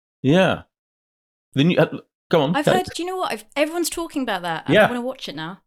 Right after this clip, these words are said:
Speaker 1: Yeah, a lot
Speaker 2: What
Speaker 1: of people
Speaker 2: channel's it
Speaker 1: talking
Speaker 2: on?
Speaker 1: about it. Oh, yeah. On, in our office, a lot of people talk, talking about it. Um, I've seen a lot of people talk on Twitter about it. And it was one of those shows that arrived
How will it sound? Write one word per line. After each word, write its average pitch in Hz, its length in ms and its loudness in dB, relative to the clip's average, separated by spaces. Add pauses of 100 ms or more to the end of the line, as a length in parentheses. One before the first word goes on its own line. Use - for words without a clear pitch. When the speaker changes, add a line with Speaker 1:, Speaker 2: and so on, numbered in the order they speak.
(140)
Speaker 1:
Yeah, 170 400 4
a - 20 2
lot 170 40 2
Speaker 2:
What 202 80 4
Speaker 1:
of 202 40 -2
people 220 120 0
Speaker 2:
channel's 190 100 0
it 180 80 0
Speaker 1:
talking 156 100 2
Speaker 2:
on? 127 60 2
Speaker 1:
about 107 160 6
it. - 160 -2 (160)
Oh, 131 80 4
yeah. 139 240 4 (120)
On, 147 160 2
in 151 160 2
our 180 200 4
office, 196 440 -2
a 165 60 4
lot 156 120 6
of 147 40 -8
people 147 200 4
talk, - 200 0 (380)
talking 143 260 4
about 135 300 4
it. 135 280 2
Um, 113 560 4 (280)
I've 117 100 4
seen 127 160 2
a 120 60 4
lot 131 100 4
of 123 80 -2
people 117 160 2
talk 117 240 0
on 104 80 4
Twitter 160 320 2
about 143 300 4
it. 139 180 0 (320)
And 160 140 2
it 175 40 -2
was 175 120 -2
one 233 100 4
of 233 80 4
those 214 160 4
shows 165 320 2
that 147 160 4
arrived 180 720 4